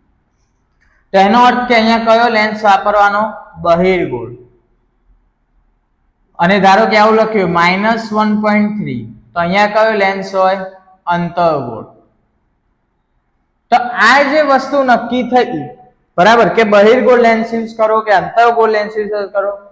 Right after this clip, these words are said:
એ કોના ઉપર નક્કી થાય? પાવર ઉપર, બરાબર? હવે બીજું, તમે એમ કહે, "સર, પાવર એટલે શું?" શક્તિ, તાકાત, એનર્જી, ઉર્જા. અત્યાર સુધી અમે એવું શીખતા હતા, પણ એ તો લેન્સનો પાવર છે? ના. તો લેન્સના પાવરનો અર્થ શું થાય?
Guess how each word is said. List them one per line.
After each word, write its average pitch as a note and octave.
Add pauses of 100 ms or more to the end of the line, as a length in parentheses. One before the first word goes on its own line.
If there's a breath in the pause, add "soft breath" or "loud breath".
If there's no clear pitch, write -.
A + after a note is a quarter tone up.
(280)
એ A3
કોના A3
ઉપર A3
નક્કી F#3+
થાય? F3 (280)
પાવર C#3+
ઉપર, A2+ (480)
બરાબર? G#3+ (340)
હવે A#3+
બીજું, G#3+ (480)
તમે C#4+
એમ E4
કહે, E4
"સર, D#4+
પાવર C#4
એટલે C#4
શું?" D#3+
શક્તિ, A3
તાકાત, A3+
એનર્જી, G#3
ઉર્જા. G3
અત્યાર F3
સુધી C4
અમે B3+
એવું C4
શીખતા B3
હતા, -
પણ B3+
એ C#4+
તો D#4
લેન્સનો A#3+
પાવર C4
છે? B3+ (280)
ના. F3+ (400)
તો G3
લેન્સના G3
પાવરનો C#4+
અર્થ A#3+
શું A#3+
થાય? F3+